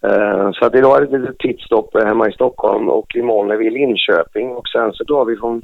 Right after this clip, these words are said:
Linköping till, eh, fyra spelningar i Finland och sen åker vi över till Ryssland och turnerar. Och sen är det tillbaks till Sverige och sen är det England, Irland och Skottland. Så det håller på. Och, eh, Frankrike. Så det håller på till april nästan.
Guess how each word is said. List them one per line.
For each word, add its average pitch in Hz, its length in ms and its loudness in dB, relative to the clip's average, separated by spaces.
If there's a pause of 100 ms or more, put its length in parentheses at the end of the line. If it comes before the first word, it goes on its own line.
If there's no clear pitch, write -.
Linköping 113 500 0
till, 95 320 2
eh, 104 120 2 (880)
fyra 147 220 6
spelningar 131 380 2
i 110 160 0
Finland 135 720 2
och 120 160 0
sen 123 300 2
åker 123 240 -2
vi 131 80 2
över 131 120 -2
till 139 180 -4
Ryssland 117 680 -2
och 113 80 -6
turnerar. 101 460 0
Och 104 120 -4
sen 107 140 -4
är 123 60 0
det 123 60 -2
tillbaks 139 340 -2
till 147 100 -4
Sverige 87 460 0
och 110 120 -4
sen 110 160 -8
är 113 60 -6
det 117 160 0
England, 90 400 -2
Irland 101 460 -8
och 90 220 0
Skottland. 82 540 -2
Så - 160 -6
det 104 80 4
håller 127 180 4
på. 123 240 2 (760)
Och, 131 280 2
eh, 117 560 4
Frankrike. 117 680 -2
Så - 120 -4
det 123 80 2
håller 151 180 2
på 156 160 -2
till 139 180 -2
april 131 340 -4
nästan. 139 320 -6